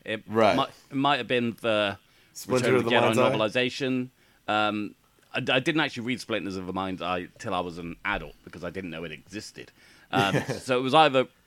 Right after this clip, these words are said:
Speaker 1: you know, Return of the Jedi novelization or one of the comics or one of the Ewoks or Droids books. It's gonna be
Speaker 2: Right, yeah, sure.
Speaker 1: one of them. But, you know, I've been reading them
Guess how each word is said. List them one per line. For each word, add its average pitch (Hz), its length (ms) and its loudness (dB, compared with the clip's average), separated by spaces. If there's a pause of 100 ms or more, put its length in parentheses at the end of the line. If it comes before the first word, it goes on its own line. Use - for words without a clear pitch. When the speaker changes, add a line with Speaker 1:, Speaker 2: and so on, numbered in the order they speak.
(500)
Speaker 1:
you 104 100 -6
know, 90 100 -6
Return 107 340 -6
of 101 40 -4
the 95 60 -10
Jedi 95 280 0
novelization 92 580 -6
or 95 260 -4 (100)
one 107 200 0
of 87 60 -8
the 98 60 -8
comics 117 520 -4
or 90 120 -6
one 87 120 -8
of 85 40 -10
the 95 200 -10
Ewoks 92 240 -10
or 90 40 -10
Droids 87 380 -10
books. 87 240 -12
It's 87 140 -12
gonna 101 200 -6
be 120 100 -6
Speaker 2:
Right, 98 180 -2
yeah, 95 160 -4
sure. 92 320 -8 (140)
Speaker 1:
one 87 200 -6
of 78 120 -12
them. 73 280 -10
But, 90 100 -10
you 98 100 -8
know, 80 120 -8
I've 80 80 -10
been 95 160 -6
reading 87 240 -6
them 85 240 -8